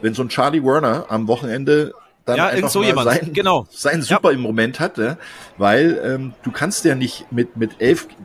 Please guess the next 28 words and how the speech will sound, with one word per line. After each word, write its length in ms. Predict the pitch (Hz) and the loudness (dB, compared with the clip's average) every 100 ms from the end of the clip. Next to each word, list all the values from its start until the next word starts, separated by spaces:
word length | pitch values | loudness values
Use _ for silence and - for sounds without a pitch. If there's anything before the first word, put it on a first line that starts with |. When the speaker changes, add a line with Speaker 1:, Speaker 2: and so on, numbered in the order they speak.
| - | -16
Speaker 1:
Spielern 400 | - 175 135 117 | -10 -2 -2 -2
kannst 280 | 117 135 - | -6 -8 -4
du 60 | |
ja 100 | 117 | -4
nicht 200 | 117 - - | -4 -8 -2
alle 300 | 117 143 - | 0 0 -2
abdecken. 380 | - 82 - - - | -8 -10 -14 -20 -14
Das 140 | - - | -10 -2
geht 180 | 123 - | -4 -2
gar 140 | 73 | -8
nicht. 180 | 151 - | -8 -8
Du 120 | 107 | -6
hast 160 | 113 135 | -6 -8
ein 80 | |
paar 180 | 113 123 | -4 -2
Leute, 220 | 135 135 | 0 0
die 100 | 120 | -2
Druck 240 | 113 147 139 | -6 -6 -4
machen 220 | 135 127 | -8 -6
auf 80 | - | -10
den 80 | 101 | -2
Quarterback, 400 | 113 131 123 123 - - - - | 2 2 0 -6 -12 -20 -20 -6
dann 140 | 107 | 0
willst 160 | 110 - | 0 -2
du 40 | |
vielleicht 220 | - 107 | 0 0
noch 120 | 104 95 | 0 0
blitzen 420 | 143 - 135 | -2 -2 -8